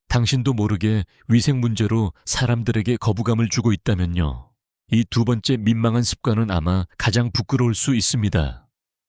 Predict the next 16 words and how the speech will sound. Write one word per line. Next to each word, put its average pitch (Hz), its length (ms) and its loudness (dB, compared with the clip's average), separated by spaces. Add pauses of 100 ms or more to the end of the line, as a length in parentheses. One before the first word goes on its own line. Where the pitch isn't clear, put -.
(120)
왜냐하면 110 760 0 (300)
모두가 117 400 2
보고 123 280 0
느끼지만 87 720 -2 (680)
아무도 101 440 2
말해주지 107 560 0
않기 98 300 -2
때문입니다. 90 880 -2 (300)
미국 113 440 2 (140)
노인의학회에 123 840 2
따르면 95 600 0 (400)
육십 120 320 2
세 151 140 2
이후에는 95 680 0 (100)
후각과 139 460 0
시각이 95 640 0